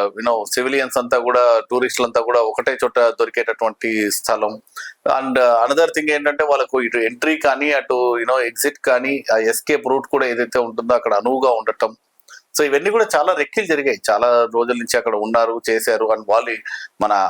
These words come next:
ఆర్మీ దుస్తులలో రావటం. So, మీరు హిందువా, ముస్లిమా అని చెప్పి,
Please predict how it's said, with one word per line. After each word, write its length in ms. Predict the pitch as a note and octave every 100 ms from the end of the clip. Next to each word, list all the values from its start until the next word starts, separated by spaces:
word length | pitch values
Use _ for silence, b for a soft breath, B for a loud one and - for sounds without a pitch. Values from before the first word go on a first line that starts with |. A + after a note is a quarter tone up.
| -
ఆర్మీ 320 | - B2+ D#3+
దుస్తులలో 520 | D#3 D3 - C#3+ C3+
రావటం. 440 | B2 A#2 A#2+ - A2+
So, 560 | A2+ - A#2+ A#2+ A#2 A2
మీరు 260 | A#2+ A2+ G#2
హిందువా, 460 | B2+ C#3+ C#3 C3+ B2+
ముస్లిమా 460 | B2 - C3+ B2+ B2
అని 140 | A#2+ A#2 -
చెప్పి, 480 | A#2 - C#3 A#2+ B2